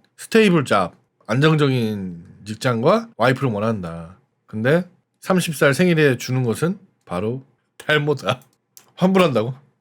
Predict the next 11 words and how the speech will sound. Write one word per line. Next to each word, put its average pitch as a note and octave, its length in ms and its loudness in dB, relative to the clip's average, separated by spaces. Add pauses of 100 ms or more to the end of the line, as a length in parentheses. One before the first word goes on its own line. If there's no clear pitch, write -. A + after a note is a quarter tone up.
환불 F3+ 240 2
안 G#2 140 0
돼. A2+ 200 -4 (440)
갑자기 C#3+ 300 -4
그게 D#3+ 420 2
생각나네요. F#2+ 720 -4 (160)
여러분들의 C3 480 -2
힘을 F3 240 0
좀 C3+ 180 -6
북돋아 C3+ 420 -2
주자면은, G2+ 680 -8